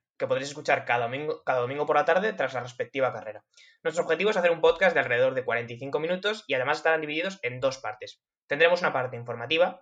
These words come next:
que servirá a cualquier oyente que no haya visto la carrera para entender cuáles han sido los principales acontecimientos del fin de semana, y después una parte de análisis o de tertulia,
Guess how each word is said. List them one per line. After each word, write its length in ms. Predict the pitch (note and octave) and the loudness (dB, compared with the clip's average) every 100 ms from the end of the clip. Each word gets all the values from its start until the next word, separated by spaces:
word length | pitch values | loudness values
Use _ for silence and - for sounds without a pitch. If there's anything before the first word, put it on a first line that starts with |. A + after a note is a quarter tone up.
| _ | _
que 80 | C3+ | -4
servirá 400 | - A#2 B2 C#3 | -4 -2 4 4
a 60 | |
cualquier 280 | A#2 A2 B2+ | 4 -4 -4
oyente 400 | B2+ C3+ B2 G#2 | -2 -2 -4 -12
que 120 | - A#2+ | -8 -4
no 60 | |
haya 140 | B2 B2+ | 0 0
visto 220 | B2+ B2+ | -2 -4
la 80 | A#2+ | -2
carrera 380 | B2 B2+ G#2 - | 0 0 -2 0
para 140 | B2 | -2
entender 400 | B2+ C3 D3 B2+ | 0 0 0 0
cuáles 240 | C#3 C#3+ C#3 | 2 2 0
han 80 | |
sido 140 | C3+ C#3 | -4 -4
los 100 | A#2+ | -4
principales 400 | _ B2+ B2+ B2 | _ -6 -4 -4
acontecimientos 680 | C3 C3 B2+ C#3+ C3+ - | -8 -10 -8 -8 -8 -16
del 120 | - A2+ | -18 -14
fin 160 | C3+ | -8
de 80 | C3+ | -4
semana, 360 | E3 G3 A3 - _ _ _ _ _ | 2 2 0 -8 _ _ _ _ _
y 100 | A3+ | 0
después 380 | G#3 G3 G#3 - | 0 0 -2 -2
una 200 | E3 D3+ | -4 2
parte 220 | D3 E3 | 2 6
de 80 | D3+ | 4
análisis 460 | C#3 C#3+ C3 D#3 - | 6 2 0 -10 -4
o 120 | B2 | -2
de 140 | A#2 A2+ | -2 -2
tertulia, 560 | B2 B2 F3+ E3+ F#3 | -2 0 2 2 2